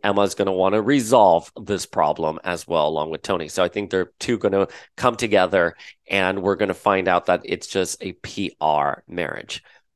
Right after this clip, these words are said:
And Emma is gonna start bringing people together after the Hellfire Gala. She may establish her own team. I, I,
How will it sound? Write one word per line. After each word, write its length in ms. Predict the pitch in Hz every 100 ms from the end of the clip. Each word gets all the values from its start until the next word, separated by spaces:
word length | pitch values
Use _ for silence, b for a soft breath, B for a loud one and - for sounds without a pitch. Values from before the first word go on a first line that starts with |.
| _ - -
And 160 | 131 -
Emma 200 | 135 151
is 200 | 160 -
gonna 240 | 127 139
start 420 | 135 - 113 123 -
bringing 300 | 101 117 120
people 380 | - 98 117
together 560 | 113 123 120 135 117 87
after 380 | 67 85 - 110
the 120 | 107
Hellfire 380 | 113 117 87 82
Gala. 180 | 71 73
She 140 | 90
may 140 | 95
establish 440 | 101 - 98 120 -
her 120 | 123
own 200 | 135 139
team. 440 | - 131 151 - - -
I, 60 | -
I, 180 | - 120